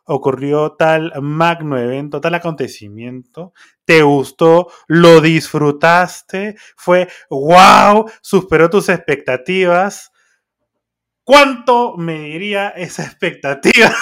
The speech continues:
<laughs> de la que estás por comentar? Cuéntanoslo todo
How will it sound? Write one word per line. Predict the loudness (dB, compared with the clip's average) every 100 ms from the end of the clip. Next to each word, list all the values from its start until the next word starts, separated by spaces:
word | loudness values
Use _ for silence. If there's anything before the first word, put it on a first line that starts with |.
| 2
<laughs> | 2 4
de | 2
la | 0 -2
que | -2
estás | -4 -6 -10 -6 -4 -4 -4 -6 -10 -20 -20 -14 2
por | 4 4
comentar? | 2 0 0 0
Cuéntanoslo | 0 2 2 0 0 0
todo | 4 4 4 2 -2